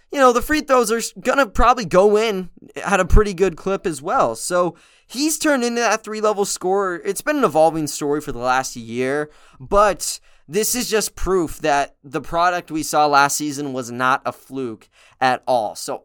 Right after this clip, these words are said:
I'm pretty confident in Lou Dort's scoring ability. He averaged fourteen a game last year, which I believe was second only behind S G A's, like, twenty-three point seven. So, yeah, he was one of the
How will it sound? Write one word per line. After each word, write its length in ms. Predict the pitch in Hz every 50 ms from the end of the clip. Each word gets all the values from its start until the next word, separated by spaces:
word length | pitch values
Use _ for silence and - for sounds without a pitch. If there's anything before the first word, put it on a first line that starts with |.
| _ -
I'm 240 | 170 214 277 294 -
pretty 220 | 262 277 254 214
confident 540 | 156 196 185 185 190 180 185 190 190 175 151
in 100 | 143 139
Lou 140 | 151 156 156
Dort's 320 | 135 147 143 139 131 -
scoring 380 | - - - 139 135 139 143 147
ability. 580 | 143 127 143 147 147 147 147 151 151 147 139 - _ _ _ _
He 160 | - 156 175
averaged 380 | 185 190 - 233 175 - - -
fourteen 480 | - 180 185 196 196 - - 196 180
a 60 | 175 151
game 260 | 139 151 151 156 156
last 340 | 160 156 160 160 - - 170
year, 180 | 170 170 170
which 200 | 151 143 - - -
I 120 | - 143 143
believe 760 | 127 139 127 123 127 143 165 196 220 226 233 226 190 - - _ - - - -
was 320 | 127 147 165 180 180 175
second 500 | - - - - 165 165 165 190 180 165 -
only 220 | 160 160 170 165
behind 480 | 156 156 151 143 151 156 151 147 143 139
S 220 | - 131 151 - -
G 140 | - 147 143
A's, 240 | 139 143 147 131
like, 200 | 120 107 95 _
twenty-three 640 | - - - - 139 143 143 131 131 - 139 139 135
point 300 | 139 - 143 135 131 -
seven. 560 | - - - 123 123 127 139 143 151 151 147 _ _ _ _ _ _ -
So, 580 | - - - 170 160 160 156 156 160 147 147 - _ _ _ _
yeah, 220 | - 214 196 160 156
he 180 | 151 214 269
was 320 | 262 254 254 247 226 175 -
one 260 | 170 190 190 185 185
of 100 | 180 160
the 360 | 170 175 170 170 170 165